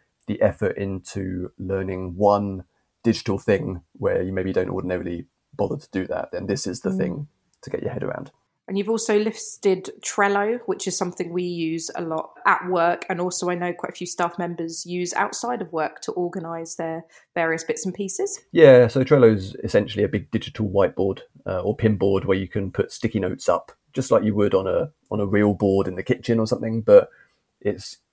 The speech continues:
Speaker 1: infinitely big. So if you don't have room for a big whiteboard, or, you know, you share a house with other people and you can't take over an entire wall.
Speaker 2: Yes, they might be a bit annoyed.
Speaker 1: Exactly.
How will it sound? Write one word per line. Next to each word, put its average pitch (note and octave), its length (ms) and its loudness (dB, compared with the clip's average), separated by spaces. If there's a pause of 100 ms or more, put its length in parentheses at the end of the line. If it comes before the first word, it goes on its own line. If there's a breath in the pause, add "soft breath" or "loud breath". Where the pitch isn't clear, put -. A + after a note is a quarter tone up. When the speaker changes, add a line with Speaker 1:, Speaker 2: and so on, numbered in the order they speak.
(180)
Speaker 1:
infinitely A2 600 0
big. - 240 -4 (240)
So - 260 2 (180)
if - 200 -6
you - 40 -2
don't A2 200 4
have F#2 240 -4
room G#2 340 2
for - 120 -8
a F2+ 40 -2
big F#2+ 160 -4
whiteboard, - 560 -4 (300)
or, F2+ 200 -2
you F#2+ 80 -2
know, F#2+ 60 -6
you G2+ 140 -4
share F#2+ 280 4
a F#2 80 2
house F2+ 320 -2
with G#2 160 -6
other G2+ 120 -2
people G2+ 380 -6
and G2 100 -8
you F#2+ 60 -10
can't F#2 260 -6
take F2+ 200 -6
over - 240 -2
an - 80 -6
entire G#2 340 -6
wall. - 360 -6 (280 soft breath)
Speaker 2:
Yes, E3+ 280 -4
they F#3+ 100 0
might F#3 220 4
be D#3+ 100 -4
a - 20 -4
bit D#3+ 160 -8
annoyed. D#3+ 380 -10 (320)
Speaker 1:
Exactly. - 540 -2